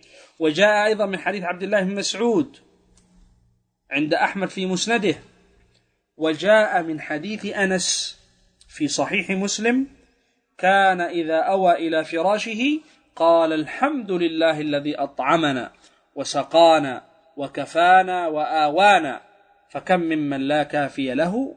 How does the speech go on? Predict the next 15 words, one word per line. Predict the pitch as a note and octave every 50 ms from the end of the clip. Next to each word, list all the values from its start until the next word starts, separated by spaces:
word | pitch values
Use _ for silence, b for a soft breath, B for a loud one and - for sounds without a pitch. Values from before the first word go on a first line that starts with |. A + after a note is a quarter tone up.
| -
ولا | C#3 C#3 C#3 C#3 C3+ C3 B2+ B2 A#2+ A#2+ A2+ A2+ A2+ - - _ _ _ _ -
مؤوي.'" | D3 D#3+ - - - C#3+ C#3 C3+ C3 B2+ B2 A#2+ A#2+ A#2 A2 - - - - - - - _ _ _ _ _ _ _ _ _ _ -
وجاء | C#3 C3+ C3 E3 F3 E3+ D#3+ D#3
أيضًا | E3+ F#3+ F#3 E3 E3
من | D#3+ D#3 D3+ D3 B2+ - _ _ _ _ _ _ _ _ _ _
حديث | - - D#3 D#3 E3+ D#3 -
حذيفة | - E3 D#3+ G3 G#3+ G#3 E3+ D#3+ D3 - - _ _ _ _ _ _ _
في | - D3+
صحيح | C#3 - D3+ C#3 E3+ D#3+ D3+
البخاري: | E3 D3+ D3 D#3 D3 - F#3 G3 F#3+ F3 D#3 C#3
"إذا | - C#3 C3+ C#3 C#3+
أوى | D3 D#3+ D#3+ D#3 D3 D#3
إلى | D3+ D3+ D3
فراشه | D3 D#3 D#3+ D#3+ F3 F3+ - - E3+ D#3 D#3 D#3 D3+ D3 b b b b b b
يقول: | D3+ C#3+ C#3 - D#3 E3 D#3+ D3+ C#3